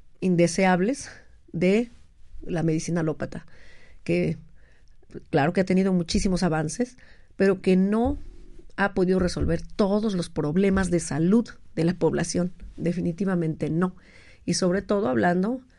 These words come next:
de las enfermedades crónicas y las degenerativas, por poner un ejemplo. Entonces,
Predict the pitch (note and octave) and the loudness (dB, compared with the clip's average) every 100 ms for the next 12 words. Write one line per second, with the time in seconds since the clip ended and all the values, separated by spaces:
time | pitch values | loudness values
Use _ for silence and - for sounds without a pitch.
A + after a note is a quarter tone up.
0 | _ - E3+ E3+ F#3 A3 F#3+ F3+ D#3 D#3 | _ -4 0 0 0 -2 -4 -2 -2 -2
1 | D#3+ - E3+ F3 F3 G3 F3 C3 C#3 - | -4 -4 -2 -2 -2 -6 -6 -6 -6 -6
2 | A#2 A#2+ G#2+ - - - - - - - | -8 -8 -8 -8 -10 -10 -14 -18 -20 -12
3 | C#3 C3+ D#3 E3 E3 D3 E3 D3 - - | -12 -6 -4 0 0 -2 -4 -4 -8 -14
4 | - - - - - - - - - - | -16 -18 -18 -20 -20 -20 -20 -12 -12 -12
5 | - - - - - A3 A#3+ C4+ B3 G#3+ | -20 -20 -20 -20 -4 0 2 2 2 -2
6 | - | -4